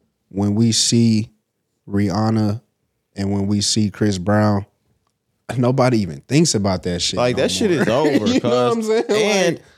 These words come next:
Speaker 2: it's over to them.
Speaker 1: Exact-, that's my point. Like, bro, they, they're past it, bro. Like,
Speaker 2: Like,
Speaker 1: it's, that shit done.
Speaker 2: it is over between those two.
Speaker 1: They was kids, bro. He was a teenager, fam. Like,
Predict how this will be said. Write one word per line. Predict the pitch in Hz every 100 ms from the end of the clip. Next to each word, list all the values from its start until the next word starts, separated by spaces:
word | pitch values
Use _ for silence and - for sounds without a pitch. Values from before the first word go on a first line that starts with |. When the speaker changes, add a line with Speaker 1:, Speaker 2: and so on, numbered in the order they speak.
| _ -
Speaker 2:
it's | 269 - -
over | 202 226 233
to | - 240
them. | 240 392 165 82 -
Speaker 1:
Exact-, | 127 107 139 -
that's | 139 156
my | 156 135
point. | 156 208 180
Like, | 147 139 135
bro, | 143
they, | 139 123
they're | 107 123 113
past | 127 - 160 - 113
it, | 95 92
bro. | 101 117
Like, | 123 95 87
Speaker 2:
Like, | 117 185
Speaker 1:
it's, | 175 - - _ -
that | 110
shit | - 95
done. | 78 107 139 107 76
Speaker 2:
it | 269
is | 269 226 -
over | 220 226 202 202 180
between | 185 180 202 226 214 185
those | 208 277 285 226 -
two. | 202 165 104 73 - _ _ _ _ _ _ _ _ _ _ _
Speaker 1:
They | - 110
was | 76
kids, | - 131 139 123 92 90
bro. | 95 127 135 139
He | 151
was | 110
a | 85
teenager, | - 151 131 110 87 80
fam. | 87 95 101 101 98
Like, | 90 90 82